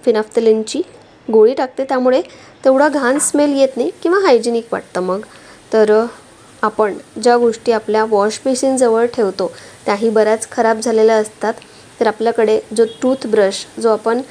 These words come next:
टाकलेला आहे किंवा आता तो यूज करत नाही, त्या टूथब्रशला फेकून न देता अशा छोट्या छोट्या गोष्टींसाठी यूज करू शकता किंवा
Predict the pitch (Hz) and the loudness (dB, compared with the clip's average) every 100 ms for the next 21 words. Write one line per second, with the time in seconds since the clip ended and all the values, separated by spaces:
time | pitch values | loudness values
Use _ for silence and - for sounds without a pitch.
0 | - - - 220 220 240 254 233 220 220 | -16 -14 -6 -6 -4 -2 0 0 -2 -2
1 | 247 247 233 247 277 254 247 277 254 220 | 0 -2 -2 -2 -2 0 0 0 0 0
2 | 214 208 208 - - 226 240 240 220 214 | -2 -4 -6 -8 -6 -4 -4 -4 -6 -4
3 | 226 214 214 233 269 254 262 311 320 247 | -4 -2 -2 -2 0 0 0 2 2 2
4 | 220 214 - - - - 294 339 311 262 | 2 -2 -4 -14 -12 -6 -2 0 0 0
5 | 269 269 269 294 - - - - 240 247 | 0 0 0 0 -4 -20 -20 -4 2 2
6 | 240 254 254 247 262 240 233 240 247 247 | 0 -2 -2 -2 -2 0 -2 0 0 0
7 | 269 220 - 190 226 240 | -2 -6 -6 -4 0 0